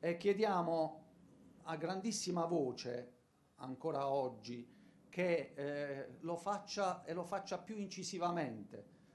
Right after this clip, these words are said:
Eh, chiediamo anche, eh,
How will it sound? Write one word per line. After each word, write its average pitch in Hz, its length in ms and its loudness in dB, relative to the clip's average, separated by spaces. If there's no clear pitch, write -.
Eh, 135 960 0
chiediamo 180 560 2
anche, 165 560 0
eh, 135 720 -2